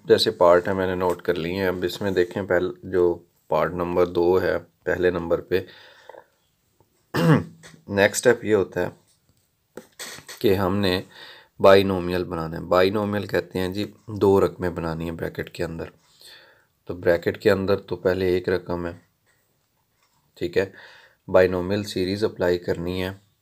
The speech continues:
जो कि बायनोमियल थ्योरम की ही एक शक्ल है। वो कब वैलिड होती है?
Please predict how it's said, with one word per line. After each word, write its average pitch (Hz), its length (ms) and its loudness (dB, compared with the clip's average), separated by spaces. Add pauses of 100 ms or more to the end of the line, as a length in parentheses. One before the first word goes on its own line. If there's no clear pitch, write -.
(200)
जो 95 140 -2
कि 104 120 -2
बायनोमियल 90 560 -2
थ्योरम 95 360 -4
की 92 200 -10
ही 98 240 -4
एक 82 300 -6 (840)
शक्ल 95 420 0
है। 85 180 -4 (1200)
वो 101 180 0
कब 98 300 4
वैलिड 98 280 4
होती 92 260 -2
है? 95 180 0